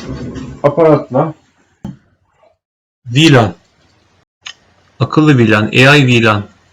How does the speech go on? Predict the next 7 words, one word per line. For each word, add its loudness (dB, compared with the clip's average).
üç 0
numara 0
on 2
pozisyona 0
getireceğiz. -4
Bakın -6
getirdik. -4